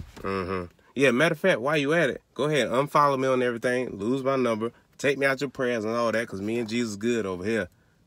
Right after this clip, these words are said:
Man. But, you know, I cannot believe you. You, the, the nerve of you, man. My grandma was right. You old nasty somebody. Tripod Tony? Woo!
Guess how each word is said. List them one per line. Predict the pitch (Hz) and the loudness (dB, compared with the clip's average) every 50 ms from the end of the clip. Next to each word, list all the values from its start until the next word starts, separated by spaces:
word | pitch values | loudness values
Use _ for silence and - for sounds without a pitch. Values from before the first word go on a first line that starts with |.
| _ - | _ -2
Man. | - 254 269 247 170 117 95 87 82 - _ - _ _ _ _ - _ _ _ | 6 6 6 8 6 2 0 -4 -8 -12 _ -20 _ _ _ _ -20 _ _ _
But, | 247 262 285 | 2 4 6
you | 302 | 6
know, | 294 254 | 4 4
I | - 349 392 | 4 2 2
cannot | - 359 277 240 254 180 - 165 | 2 0 0 2 0 0 0 -2
believe | 165 170 185 226 262 269 247 185 151 | -2 0 2 4 4 4 4 2 0
you. | 151 | -2
You, | 156 190 320 381 | -2 -2 -6 -6
the, | - - 135 143 147 143 | -6 -10 -10 -8 -8 -10
the | - - 165 180 | -6 -2 -2 0
nerve | 190 220 539 587 605 605 392 247 | 2 2 2 6 6 6 6 6
of | 190 160 | 2 0
you, | 160 151 131 | 2 2 2
man. | 139 170 208 302 | 2 2 2 2
My | 427 453 | 0 0
grandma | 339 285 185 165 147 135 | 0 2 4 4 4 4
was | 120 110 107 107 117 | 4 2 0 -2 -4
right. | - 359 440 - - - - _ _ _ _ - - _ _ _ _ _ _ _ - - | -2 0 2 2 2 2 0 _ _ _ _ -20 -20 _ _ _ _ _ _ _ -6 -2
You | 381 392 | 0 2
old | 254 165 151 139 131 120 117 | 4 6 6 6 6 4 4
nasty | 123 135 160 185 208 226 247 262 269 285 302 294 285 254 - - - 147 | 4 4 4 4 6 6 8 8 10 10 10 10 8 6 4 2 0 0
somebody. | 123 - 131 117 117 104 98 95 92 90 87 87 80 78 _ _ _ _ _ _ _ _ _ _ _ _ _ _ _ _ _ | 2 2 0 0 2 2 0 0 0 0 -2 -4 -8 -12 _ _ _ _ _ _ _ _ _ _ _ _ _ _ _ _ _
Tripod | - 285 302 311 294 294 277 294 294 226 214 | 2 4 4 4 4 6 6 8 8 6 8
Tony? | - 269 311 339 359 370 381 381 381 - _ _ _ _ _ _ _ _ _ _ _ _ _ | 12 12 12 12 12 12 12 12 10 8 _ _ _ _ _ _ _ _ _ _ _ _ _
Woo! | - 480 539 571 587 554 415 | 12 12 12 12 12 12 12